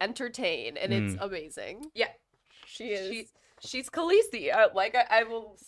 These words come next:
Speaker 3: stick to my Khaleesi. She's dropping her little, her eggs in everyone's basket.
Speaker 1: <laughs>
Speaker 3: And
Speaker 1: Yeah, she really put one egg in each basket.
Speaker 3: Yeah, uh, we love that. She's, she is the drama that we needed.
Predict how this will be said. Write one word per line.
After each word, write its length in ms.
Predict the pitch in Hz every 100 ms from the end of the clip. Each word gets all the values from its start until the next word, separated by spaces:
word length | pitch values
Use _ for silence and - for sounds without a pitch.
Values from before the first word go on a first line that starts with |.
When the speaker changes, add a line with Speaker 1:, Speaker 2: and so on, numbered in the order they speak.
| -
Speaker 3:
stick 260 | 294 285 -
to 100 | 359
my 340 | 254 247 233 - -
Khaleesi. 540 | 240 226 233 247 247
She's 200 | - 196 -
dropping 460 | 202 208 226 233
her 120 | 240 202
little, 460 | 202 214 226 220 _
her 220 | 202 196
eggs 320 | 202 226 220
in 100 | 190
everyone's 600 | 175 180 202 220 214 226
basket. 580 | 214 170 165 - 117 - _
Speaker 1:
<laughs> 80 | 277 285 - 247 - _ -
Speaker 3:
And 340 | 262 269 - - 247
Speaker 1:
Yeah, 160 | 247 -
she 140 | 269
really 260 | 233 240 262
put 220 | 349 - 202
one 220 | 208 208
egg 200 | 180 180
in 100 | 180
each 260 | 160 - -
basket. 460 | 156 - - - - -
Speaker 3:
Yeah, 220 | 269 220 - -
uh, 140 | 185 170
we 140 | 190 180
love 240 | 185 180
that. 260 | 127 85 - _ _ -
She's, 300 | - 269 247 190
she 300 | - 247 240
is 180 | 220 214
the 400 | 214 208 202 190 -
drama 340 | 196 185 180 170
that 160 | 165
we 100 | 190
needed. 400 | 202 262 - -